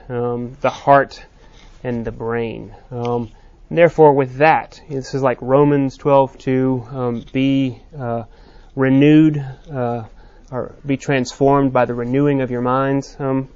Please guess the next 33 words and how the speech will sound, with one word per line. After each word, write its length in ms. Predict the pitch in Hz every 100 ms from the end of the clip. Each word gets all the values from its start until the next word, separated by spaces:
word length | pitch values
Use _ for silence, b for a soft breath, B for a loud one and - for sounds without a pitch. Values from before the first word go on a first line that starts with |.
| -
Peter's 320 | 214 202 156
in 60 | 156
that 140 | -
same 240 | - 156
place 380 | 131 156 139 -
with 160 | 143 139
minds 500 | 151 175 190 196 151
that 160 | 151
are 180 | 127 139
what? 420 | 135 190 131 - - b b b b -
Alert 420 | 139 139 170 190 - 143
and 100 | 127
fully 400 | - 170 160 143
sober. 580 | - - 151 131 - - - b b b b b
Sober, 540 | - - 240 139 -
sober-minded, 840 | - 180 185 170 160 160 151 110 107
as 160 | 123
the 160 | 123 123
E 60 | 127
S 140 | -
V 180 | - 120
would 180 | 117 -
say. 360 | 120 113 113 b b b b b
Uh, 200 | 127 127
having 300 | 131 151 143
prepared 420 | 139 - 160 170
your 100 | 156
minds 440 | 151 147 147 143 -
for 180 | - -
action, 480 | 143 151 - 139 123
being 240 | 127 131 123
sober-minded. 1040 | - 185 180 165 151 147 139 127 - - - b b b b -
Sober-minded. 880 | - 220 202 165 143 117 113 -